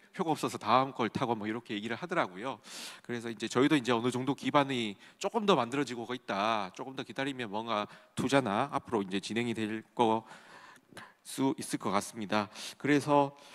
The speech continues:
그 부분에 대해서도 이제 계속 노력해 가면 될 것 같고요. 협력 부분도 뭐 오늘 중국,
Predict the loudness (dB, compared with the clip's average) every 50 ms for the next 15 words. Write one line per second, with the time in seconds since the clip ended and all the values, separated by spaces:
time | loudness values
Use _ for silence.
0 | -20 -20 -20 _ 0 0 2 4 4 4 4 4 2 2 -2 -8 -16 -20 _ _
1 | _ -14 -8 -8 -6 -2 0 0 0 0 -2 -6 -4 -4 -4 -4 -4 -4 -4 -4
2 | -4 -6 -10 -14 -12 -12 -12 -12 -12 _ _ -4 -2 -2 -2 -2 -2 -2 -4 -4
3 | -8 -8 -10 -8 -4 -4 -6 -6 -6 -8 -6 -6 -6 -8 -12 _ _ -20 _ -6
4 | -4 0 0 -2 0 2 2 2 2 2 0 -2 -4 -4 -6 -10 _ -20 -20 -20
5 | -20 _ -14 -12 -10 -10 -8 -8 -4 -2 -2 0 0 0 0 -2 -4 -8 -12 _
6 | _ _ -12 -12 -10 -10 -8 -6 -6 -6 -6 -6